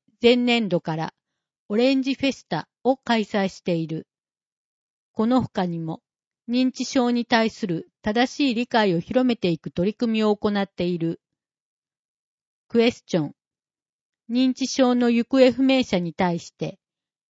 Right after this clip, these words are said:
ジーピーエス端末の積極的な活用や、衣服等に貼れるキューアールコードが記載されたシール等の普及促進など、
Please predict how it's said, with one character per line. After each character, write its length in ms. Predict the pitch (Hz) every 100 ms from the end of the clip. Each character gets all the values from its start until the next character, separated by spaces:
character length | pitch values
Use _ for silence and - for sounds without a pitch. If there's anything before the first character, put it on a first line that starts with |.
| _ -
ジ 160 | 269
ー 60 | 262
ピ 240 | 269 262 262
ー 20 |
エ 40 |
ス 120 | - -
端 460 | 254 240 196 -
末 100 | 170
の 60 | 160
積 260 | - 202 -
極 240 | 262 -
的 240 | 262 - 247
な 120 | 233
活 320 | 240 - 226
用 240 | 220 208 196
や、 260 | 190 - _ _ _ _ _ _ -
衣 140 | 254
服 220 | - 214
等 240 | - 254 214
に 140 | 190
貼 140 | 165
れ 120 | 180 175
る 240 | 180 - _
キ 140 | - 269
ュ 160 | 269
ー 100 | 269
ア 20 | 269
ー 60 |
ル 100 | 262
コ 220 | - 277
ー 40 | 254
ド 100 | 190
が 140 | 165
記 120 | - -
載 220 | 226 233
さ 160 | 240
れ 140 | 208 202
た 260 | 202 185 _ _
シ 320 | - - 294
ー 20 |
ル 140 | 220 180
等 180 | 226 202
の 140 | 180
普 140 | -
及 340 | 196 254 247 -
促 220 | 247 -
進 280 | - 233 226
な 140 | 214
ど、 180 | 170